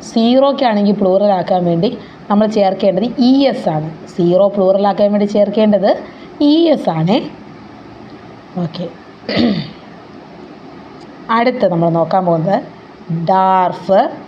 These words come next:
ഹാഫ്, തീഫ്. ഓക്കെ, നൈഫ് ഞാൻ പറയാം, അതിന് മുമ്പേ നമുക്ക് ഡാർഫ്,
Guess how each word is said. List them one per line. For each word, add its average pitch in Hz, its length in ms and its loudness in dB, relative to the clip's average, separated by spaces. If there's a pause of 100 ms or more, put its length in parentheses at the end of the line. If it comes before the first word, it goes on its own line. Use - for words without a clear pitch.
(360)
ഹാഫ്, 190 760 2 (720)
തീഫ്. 254 540 2 (1120)
ഓക്കെ, - 220 0 (3000)
നൈഫ് 277 360 0 (100)
ഞാൻ 220 120 2 (100)
പറയാം, 180 360 2 (280)
അതിന് 226 160 2
മുമ്പേ 226 200 2
നമുക്ക് 214 260 2 (160)
ഡാർഫ്, 202 640 0